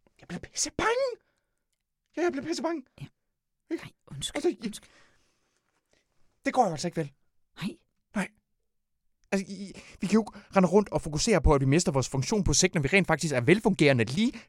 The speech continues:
Speaker 1: nu, ikke? Så bliver jeg sgu da pisse nervøs. Hvis jeg bliver pisse nervøs,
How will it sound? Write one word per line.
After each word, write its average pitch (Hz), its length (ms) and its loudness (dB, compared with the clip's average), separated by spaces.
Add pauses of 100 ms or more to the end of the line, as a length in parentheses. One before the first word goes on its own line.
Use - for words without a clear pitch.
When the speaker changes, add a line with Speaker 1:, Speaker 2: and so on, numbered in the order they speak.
Speaker 1:
nu, 107 200 0 (100)
ikke? 247 200 0
Så 277 80 -2
bliver 247 100 2
jeg 220 80 4
sgu - 140 -4
da 202 100 0 (360)
pisse - 400 -2
nervøs. - 560 -6 (600)
Hvis 320 140 0
jeg 294 60 0
bliver 294 120 0
pisse - 300 6
nervøs, 311 300 4